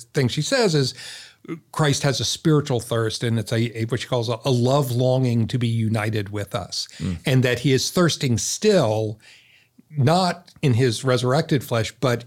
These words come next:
Speaker 1: in his flesh that's still on earth in, in the church.
Speaker 2: Yeah.
Speaker 1: And,
Speaker 2: Yep.
Speaker 1: um, so, you know, she's, she's very, Julian's very theologically careful. So she says, "Well,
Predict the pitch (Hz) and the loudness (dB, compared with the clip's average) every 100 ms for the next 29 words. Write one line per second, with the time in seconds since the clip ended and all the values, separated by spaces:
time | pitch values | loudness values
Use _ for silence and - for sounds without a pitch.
0 | - 151 135 120 101 127 - 131 - 123 | -4 0 2 2 0 -2 0 -2 -2 -6
1 | - - 120 110 107 107 107 104 - - | -8 -2 -2 -2 -4 -4 -6 -8 -10 -4
2 | 110 98 - 110 98 - 117 107 - 92 | -2 -2 -4 -4 -4 -4 -6 -6 -10 -8
3 | 107 135 120 117 113 104 90 85 - - | -4 0 0 2 0 0 -4 -6 -10 -20
4 | - _ 131 120 117 113 107 107 - - | -20 _ -2 0 2 2 0 -4 -14 -2
5 | 147 131 147 143 131 143 135 - 143 160 | 2 2 2 2 2 2 2 2 0 2
6 | 156 147 135 156 147 135 120 117 107 - | 2 2 0 2 4 4 2 0 0 0
7 | 117 113 113 - 107 - 131 - - 113 | 0 0 -2 -4 -4 -2 -2 -2 -4 -4
8 | 127 110 143 120 | -2 -2 -2 -2